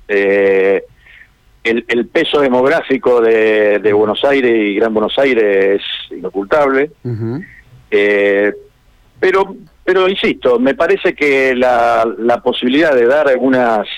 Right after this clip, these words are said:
Speaker 1: algunas discusiones, algunos debates, y por lo menos dejar en claro de, de qué, de qué se trata, eh, me parece interesante. Aparte por una cuestión de, de necesidad, es decir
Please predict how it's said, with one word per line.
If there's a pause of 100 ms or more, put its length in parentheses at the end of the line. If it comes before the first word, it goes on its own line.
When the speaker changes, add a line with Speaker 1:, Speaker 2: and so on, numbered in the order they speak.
(120)
Speaker 1:
algunas
discusiones,
algunos
debates, (480)
y
por
lo
menos
dejar
en
claro
de,
de
qué,
de
qué
se
trata, (640)
eh,
me
parece
interesante.
Aparte
por
una
cuestión
de, (100)
de
necesidad,
es
decir